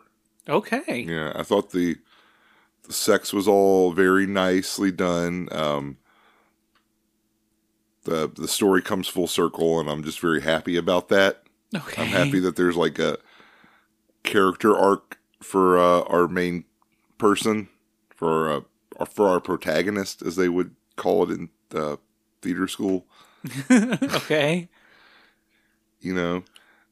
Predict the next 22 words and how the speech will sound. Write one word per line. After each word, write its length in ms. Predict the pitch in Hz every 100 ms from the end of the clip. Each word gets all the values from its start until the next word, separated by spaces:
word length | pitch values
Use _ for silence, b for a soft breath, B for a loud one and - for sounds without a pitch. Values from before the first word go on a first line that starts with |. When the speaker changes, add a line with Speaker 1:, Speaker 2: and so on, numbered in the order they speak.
| -
Speaker 2:
um, 400 | 95 101 101 175 _ _ _ _ _ _ _ _ _ _ -
it's 100 | 117
just 160 | 151 151
a 60 |
joy 260 | 123 131 123
to 80 | 110
watch. 520 | 87 64 - - - _ -
I, 60 | 82
uh, 420 | 82 80 76 71 - _ _ _ _ _ _ _ _ -
I 60 | -
found 280 | - 85 82
myself 680 | 80 - 85 78 - - _ _ _
consistently 960 | - - 92 - 95 87 87 85 82 - b b b b
pleased 400 | - 117 101 92
with 100 | 87
what 160 | 80 87
was 140 | 82
happening 360 | 95 85 - 85
on 160 | 76 76
screen. 680 | - 98 98 98 95 90 -
I 100 | 78
didn't, 600 | 82 78 80 78 80